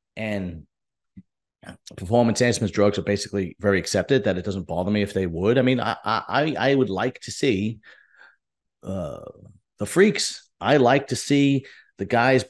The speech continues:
breaking records and running as fast as they can and jumping as fast as they can and,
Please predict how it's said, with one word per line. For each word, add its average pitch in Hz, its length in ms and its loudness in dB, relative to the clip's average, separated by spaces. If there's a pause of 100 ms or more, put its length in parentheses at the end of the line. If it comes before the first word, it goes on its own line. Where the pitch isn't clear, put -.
(100)
breaking 131 360 2
records 127 440 2
and 92 380 -6
running 117 520 4
as 101 220 0
fast 117 320 0
as - 40 -12
they 120 140 0
can 113 420 0
and 82 160 -14
jumping 113 400 -2
as 107 120 -2
fast 117 260 0
as - 80 -12
they 104 100 -2
can 87 440 -2
and, 85 220 -12